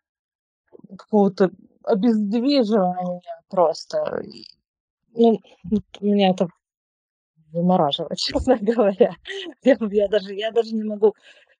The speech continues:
Я когда разговариваю с этими людьми, я прекрасно понимаю их мотивы. Ну, типа, дорого. Дорого, когда не приходят покупатели, когда всё закрыто, там,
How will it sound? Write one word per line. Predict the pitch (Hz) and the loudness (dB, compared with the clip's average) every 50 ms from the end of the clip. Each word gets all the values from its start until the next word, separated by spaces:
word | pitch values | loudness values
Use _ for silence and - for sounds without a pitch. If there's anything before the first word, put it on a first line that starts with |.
| _ - | _ -8
Я | 190 190 214 226 226 | -8 -2 0 0 0
когда | 220 247 214 214 220 226 | 0 -2 -2 0 0 0
разговариваю | 233 226 208 247 233 220 - _ 233 240 240 240 226 233 | 0 2 2 2 0 0 -4 _ 0 2 4 4 2 0
с | 220 - 240 | -2 -6 -6
этими | - 247 233 233 | -2 0 0 2
людьми, | 226 254 233 311 359 311 | 2 2 0 0 -2 -2
я | 262 - | 0 2
прекрасно | - 247 240 262 285 311 - 262 214 - | 2 2 2 2 2 2 2 0 -2 -2
понимаю | - 202 202 202 208 240 277 254 220 - | -2 -4 -2 -2 0 2 2 2 2 2
их | - 208 226 - - - | 2 0 -2 -2 -4 -4
мотивы. | 202 196 196 202 - - 190 160 160 151 | -2 -2 -2 0 0 -2 -2 -2 -2 -2
Ну, | 160 247 302 | -2 -2 0
типа, | - - 240 - 214 196 | -2 -4 -4 -4 -4 -4
дорого. | 175 180 220 233 233 202 175 170 156 156 - - - _ _ _ _ _ - | -2 0 2 2 2 2 0 0 0 -2 -2 -2 -8 _ _ _ _ _ 2
Дорого, | 202 240 294 302 269 220 226 220 202 196 190 - | 2 4 4 4 2 0 2 2 2 2 0 -2
когда | 208 196 196 214 214 | -4 -2 0 0 2
не | 220 214 | 2 0
приходят | - 226 208 - - 247 226 233 - | 0 -2 -2 0 0 2 2 0 -2
покупатели, | - 214 - 226 - 196 190 185 - 190 170 170 | -4 -4 -4 0 2 2 2 2 0 -6 -8 -6
когда | - 180 165 185 196 214 | -8 -10 -2 -2 -2 -2
всё | - - - 208 196 202 | -2 -2 -2 0 0 2
закрыто, | 180 208 190 - 196 - 190 202 190 196 175 165 | 0 0 -2 -2 0 2 2 2 4 2 0 0
там, | - 165 165 165 165 170 170 170 190 202 208 208 202 | 0 0 0 0 -2 -2 -2 -2 -2 -4 -4 -6 -8